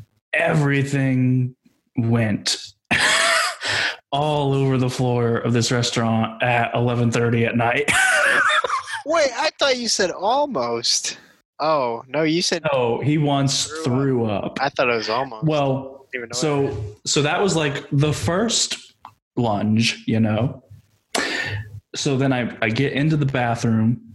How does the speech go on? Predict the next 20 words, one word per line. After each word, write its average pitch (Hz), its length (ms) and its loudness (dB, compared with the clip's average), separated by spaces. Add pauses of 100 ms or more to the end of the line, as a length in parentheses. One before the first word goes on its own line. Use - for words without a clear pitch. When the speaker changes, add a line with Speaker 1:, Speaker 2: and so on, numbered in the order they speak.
(140)
Speaker 1:
<laughs> - 240 -20
and - 1040 0
there's 123 200 0
someone 156 460 2
in 135 160 2
the 120 80 2
stall. 127 720 0 (1040)
And 139 160 2
so, 127 520 0 (640)
<laughs> - 40 2 (1900)
Speaker 2:
Oh, 131 200 -2
Speaker 1:
and 143 160 2
so 143 220 0
Speaker 2:
no. - 160 -2
Speaker 1:
I 139 100 0
chose 160 360 0
a 143 60 2
urinal. 139 920 0 (120)
Speaker 2:
Oh, 175 840 0
no. 131 720 -2